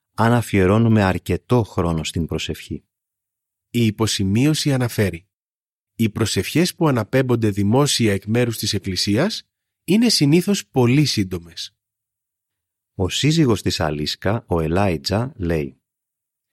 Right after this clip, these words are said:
Speaker 1: «Προσπαθώ να προσεύχομαι πολλές φορές την ημέρα και έχω έρθει πιο κοντά στον Ιεχωβά αφιερώνοντας αρκετό χρόνο στην προσευχή. Ο Ιεχωβά δεν περιμένει ανυπόμονα να τελειώσω την προσευχή μου,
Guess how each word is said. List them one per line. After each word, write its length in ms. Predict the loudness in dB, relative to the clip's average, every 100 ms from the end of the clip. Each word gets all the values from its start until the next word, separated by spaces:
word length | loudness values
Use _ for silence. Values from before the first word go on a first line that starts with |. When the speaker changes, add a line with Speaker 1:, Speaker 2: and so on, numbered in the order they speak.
| _ _ _ _ _ _ _
Speaker 1:
«Προσπαθώ 520 | 0 0 2 -2 2
να 100 | 2
προσεύχομαι 580 | 2 0 0 0 2 2
πολλές 560 | 2 0 2 2 2 0
φορές 320 | 2 2 0
την 180 | -4 -6
ημέρα 560 | -4 -4 -2 -4 -6 _ _ _ _ _ -2
και 120 | 0
έχω 180 | 2 2
έρθει 280 | 2 -2
πιο 260 | -4 0 0
κοντά 300 | 2 2 2
στον 200 | 2 2
Ιεχωβά 720 | 2 2 0 -2 0 0 -2 _
αφιερώνοντας 840 | -4 -2 2 4 4 4 2 0 -2
αρκετό 520 | -4 -2 -6 0 -2
χρόνο 400 | 0 -2 0 -2
στην 220 | -6 -6
προσευχή. 560 | -6 -6 -8 -8 -14 -14 _ _ _ _ _ _ _ _
Ο 140 | 0 4
Ιεχωβά 600 | 4 2 2 4 2 2
δεν 220 | 2 2
περιμένει 460 | 2 4 4 4 4
ανυπόμονα 600 | 2 0 0 2 2 2
να 160 | -2
τελειώσω 520 | -2 -2 0 0 -2
την 160 | -6 -6
προσευχή 520 | -6 -6 -8 -4 -2
μου, 280 | 0 -2 -6